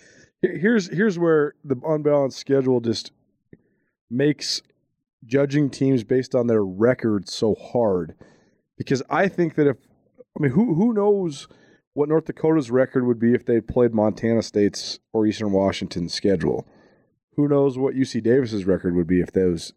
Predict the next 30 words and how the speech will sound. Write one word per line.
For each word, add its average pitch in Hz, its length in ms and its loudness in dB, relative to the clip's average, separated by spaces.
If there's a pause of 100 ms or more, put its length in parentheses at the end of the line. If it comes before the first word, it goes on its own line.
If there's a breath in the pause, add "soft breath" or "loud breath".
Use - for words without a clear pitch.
if 98 80 -2
they'd 95 180 0
played 92 220 0
those 87 260 -2 (120)
two - 140 -2
teams' 82 280 -2
schedules? - 580 -2 (720 soft breath)
On 107 100 0
the 104 60 -2
flip 160 220 -2
side, 127 180 0
North 131 140 -2
Dakota's 127 300 -2
played 117 180 0
a - 20 0
really 107 240 2
hard 120 400 -2
schedule. 87 460 -2
They 95 120 -2
just 120 280 -2
took - 180 -2
Weber 123 220 2
State 110 260 0
down 107 220 0
the 95 80 0
wire. 98 280 2
They 92 100 0
lost 92 340 -2
by 90 160 0
three. - 480 -2